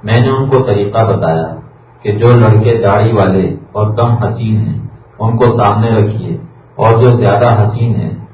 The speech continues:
جن سے آپ کو مجاہدہ ہوتا ہے ان کو داہنے بائیں بٹھائیے، تو وہ حسین نمکین لڑکے حاشیہ بن جائیں گے اور غیر حسین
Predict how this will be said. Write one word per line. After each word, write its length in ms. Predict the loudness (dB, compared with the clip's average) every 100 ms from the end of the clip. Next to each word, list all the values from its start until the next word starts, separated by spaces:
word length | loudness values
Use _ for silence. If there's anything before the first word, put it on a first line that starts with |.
| -20 -12
جن 260 | -4 -4
سے 120 | -2 2
آپ 300 | 2 2 0
کو 120 | -2
مجاہدہ 420 | 0 0 0 0
ہوتا 460 | 0 -2 -4 -4 -4
ہے 120 | -6 -10 -18 -20 -8
ان 160 | -2 0
کو 200 | 2 2
داہنے 480 | 2 0 0 0 0
بائیں 340 | 0 -2 -2 -4
بٹھائیے، 460 | -6 -6 -6 -6 -8 -12 -20 -20 _ _ -18 -2
تو 80 |
وہ 120 | 0 2 2
حسین 320 | 2 0 -2
نمکین 520 | -2 -4 -4 -6 -4 -2
لڑکے 340 | -2 -4 -6 -6
حاشیہ 360 | -4 -6 -4 -2
بن 260 | -2 -4
جائیں 320 | -4 -4 -4 -6
گے 140 | -10 -14 -20 -20 -8
اور 120 | -2
غیر 480 | 0 0 2 2 2
حسین 360 | 0 0 -2